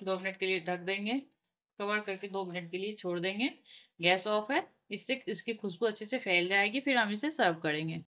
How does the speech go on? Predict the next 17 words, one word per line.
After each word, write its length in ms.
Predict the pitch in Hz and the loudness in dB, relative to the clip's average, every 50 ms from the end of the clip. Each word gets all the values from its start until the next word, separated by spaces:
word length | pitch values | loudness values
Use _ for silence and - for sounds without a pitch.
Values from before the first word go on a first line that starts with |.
| _ _ _ _ _ _ _ _ _ _ _ _ - | _ _ _ _ _ _ _ _ _ _ _ _ 2
Finally 320 | 226 220 226 226 247 269 262 | 2 2 2 2 0 0 0
guys, 340 | 240 247 302 330 - - _ _ _ - | 2 0 0 -2 -4 -8 _ _ _ -20
भिंडी 680 | 208 208 208 208 220 - 214 208 190 185 196 220 220 240 | -18 -14 -10 -10 -8 -8 -8 -8 -6 -4 -2 0 0 0
की 100 | 220 247 | -2 -4
सब्जी 260 | 220 214 220 214 226 233 | -8 -6 -4 -2 -2 -2
बनके 260 | 202 202 202 - 214 | -2 -4 -4 -4 -4
ready 340 | 196 190 185 180 196 226 233 | -2 0 -2 0 2 2 2
है। 140 | 226 240 247 | 2 2 0
ये 160 | 233 226 233 220 | 2 4 4 4
आप 160 | 214 214 214 - | 4 2 2 2
देख 180 | 196 214 214 | 0 0 0
सकते 300 | - 233 226 - - 233 | -2 -8 -8 -6 -4 -2
हैं 200 | 233 247 247 254 - _ _ _ _ _ _ _ _ _ _ _ - | -2 -2 -2 -4 -6 _ _ _ _ _ _ _ _ _ _ _ -12
कितना 260 | 196 180 175 202 214 208 175 165 | -12 -10 -4 0 2 2 2 2
अच्छा 340 | 165 170 - - 226 247 247 | 0 -2 -6 0 4 6 8
है, 340 | 247 240 233 233 226 226 220 | 8 8 6 4 4 2 0
texture 460 | 226 - 202 202 - - - 240 220 | -2 -4 -4 -4 -4 -6 -6 -6 -4